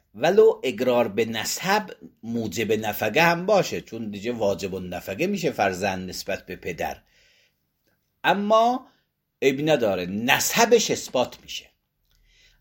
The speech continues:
اما این نفقه رو چیکار کنیم؟ میگه: «ول-، فی الانفاق علیه من ماله او بیت المال قولان.» این که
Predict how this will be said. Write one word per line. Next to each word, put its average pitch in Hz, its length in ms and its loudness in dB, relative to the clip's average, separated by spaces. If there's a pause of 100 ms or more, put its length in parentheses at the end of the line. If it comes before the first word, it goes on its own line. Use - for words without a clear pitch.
اما 220 160 4
این 240 280 4
نفقه 170 400 4
رو 285 100 6
چیکار 135 360 4
کنیم؟ 90 420 -6 (1400)
میگه: 151 160 2
«ول-، 165 280 6 (140)
فی - 120 0
الانفاق 131 840 2
علیه 120 480 2
من 123 280 2
ماله 127 720 2
او 123 180 2
بیت 127 360 -2
المال 151 420 2
قولان.» 82 480 -6 (100)
این 220 200 -6
که 139 340 -2